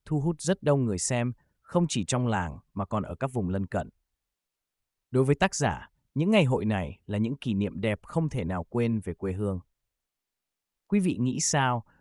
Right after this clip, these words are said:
về những phong tục tập quán ngày Tết xưa? Các bạn có thấy thú vị không? Tóm lại, qua câu chuyện của tác giả Hồng Lam, chúng ta có thể thấy được những nét sinh hoạt văn hóa đặc sắc của người dân làng quê Việt Nam xưa.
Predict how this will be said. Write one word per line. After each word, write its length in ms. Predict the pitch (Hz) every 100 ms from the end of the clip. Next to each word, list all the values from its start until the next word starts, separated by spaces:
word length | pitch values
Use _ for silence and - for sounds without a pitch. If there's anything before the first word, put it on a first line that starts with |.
| _
về 80 | 120
những 160 | 120 147
phong 240 | - 160 143
tục 220 | 123 - -
tập 140 | 110 _
quán 340 | 104 104 139
ngày 140 | 156 95
Tết 200 | 143 -
xưa? 340 | - 143 139 - _ _ _ _ _ _ -
Các 100 | 185
bạn 180 | 147 95
có 100 | 139
thấy 160 | 156
thú 140 | 165 165
vị 180 | 165
không? 280 | - 120 113 - _ _ _ _ _ _ _ _ _ _ _ _ _ _ _ _
Tóm 160 | 147 185
lại, 340 | 151 - - _ _ -
qua 120 | 175
câu 140 | 175
chuyện 220 | - 151 -
của 100 | -
tác 180 | 151
giả 220 | - 113 80
Hồng 200 | 104 101
Lam, 320 | 101 104 104 _ _ _
chúng 180 | - 165
ta 120 | 175
có 120 | 151
thể 200 | 170 156 95
thấy 220 | - 135
được 200 | 156 107 - _ -
những 200 | 123 123
nét 180 | 190 208
sinh 220 | - 175
hoạt 320 | 139 123 -
văn 140 | 127 120
hóa 260 | 110 110
đặc 200 | 139 107
sắc 260 | - 160 175 _
của 120 | - 101
người 180 | 90
dân 300 | 90 113 120
làng 280 | 107 92 87
quê 260 | - 120 120
Việt 200 | 98 -
Nam 200 | 101 101
xưa. 360 | - 107 107